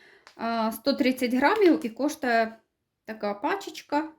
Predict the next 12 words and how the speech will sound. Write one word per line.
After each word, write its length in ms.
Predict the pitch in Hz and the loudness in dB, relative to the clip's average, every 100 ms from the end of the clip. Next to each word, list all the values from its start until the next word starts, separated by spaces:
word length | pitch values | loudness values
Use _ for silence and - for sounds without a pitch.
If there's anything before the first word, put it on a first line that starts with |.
| _ _ _ | _ _ _
шістдесят 460 | - 262 262 349 403 | -6 -2 0 0 2
дев'ять 300 | 233 220 208 | 0 0 -2
гривень. 320 | 175 160 180 - _ | -8 -8 -8 -12 _
Купувала, 640 | - 233 214 190 175 - - | -16 -8 -4 -2 -2 -6 -12
замовляла 520 | - 240 226 180 165 180 | -4 0 2 0 0 -2
їх 200 | 185 196 | -4 0
дві, 360 | 247 415 453 | 2 2 0
одну 260 | - 208 202 | -10 -8 -8
вже 160 | 202 196 | -6 -6
ми 240 | 190 180 | -4 -4
відкрили, 480 | 214 - 180 175 214 | -6 -10 -8 -6 -4
з'їли, 320 | 262 403 | -2 0